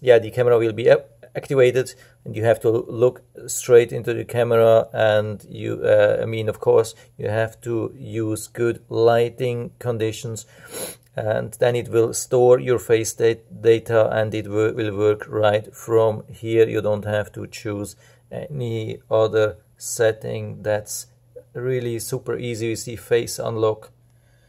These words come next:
So, of course, I'm not one hundred percent sure how it is with Android nine, how it would be if I would choose another, uh, country, but of, uh, course, I mean, definitely it looks like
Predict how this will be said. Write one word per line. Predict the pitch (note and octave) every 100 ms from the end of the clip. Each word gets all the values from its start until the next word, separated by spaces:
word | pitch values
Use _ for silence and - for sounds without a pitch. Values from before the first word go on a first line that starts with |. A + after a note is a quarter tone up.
| _ _
So, | - - C2 C#2+ -
of | B2+
course, | - C3 A#2
I'm | B2+ B2
not | B2 A2
one | A2 A#2+ B2+
hundred | G2+ C3+ E3+ G3
percent | E3+ - G2+ G2+
sure | - C3 B2 B2+ B2+ B2+ -
how | G#2+ B2 C#3+
it | D3 B2+
is | B2
with | A#2+ A#2
Android | C3+ A#2 B2 B2
nine, | A#2 A2+ A#2 A#2 - - - - - -
how | A#2+ C3 D3
it | D3
would | A#2+ C3 -
be | B2 A#2+ B2+ B2 -
if | A#2+ A#2+ -
I | A#2 A#2 A#2 - _
would | B2 A#2+ - _
choose | - - B2+ A#2+
another, | B2 A#2 A2+ A#2 A#2 - A#2+
uh, | A2+ A#2 G#2+ -
country, | - C3+ D3+ C#3 B2+ A#2+ - _ _
but | B2 A#2 - - -
of, | A#2 - - _ _
uh, | B2 A#2 A#2
course, | - C3+ C3 B2+ B2+ -
I | B2
mean, | B2+ B2+ B2
definitely | D3+ C#3+ C3 B2+ B2+ -
it | C3 A#2+
looks | B2 B2+ -
like | B2 A#2 A#2+ A#2+